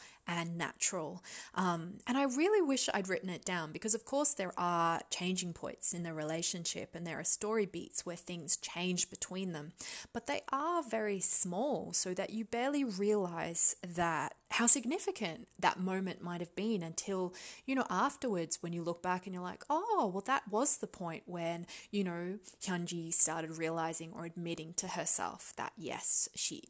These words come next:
does, you know, she does have feelings for Bongpal or vice versa." But I think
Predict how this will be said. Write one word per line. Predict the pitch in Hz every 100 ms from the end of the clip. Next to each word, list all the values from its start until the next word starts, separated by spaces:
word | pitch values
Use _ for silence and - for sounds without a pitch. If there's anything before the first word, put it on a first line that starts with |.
| -
does, | 165 123 151 - - -
you | 202 185
know, | 170 -
she | - 185
does | 180 180 -
have | 160
feelings | - 170 160 156
for | -
Bongpal | 160 165 - - 104 - -
or | 170 165 147 -
vice | 165 151 160
versa." | 180 175 180 131 - - _ _ _ _ - -
But | 226 240
I | 233
think | - 339 -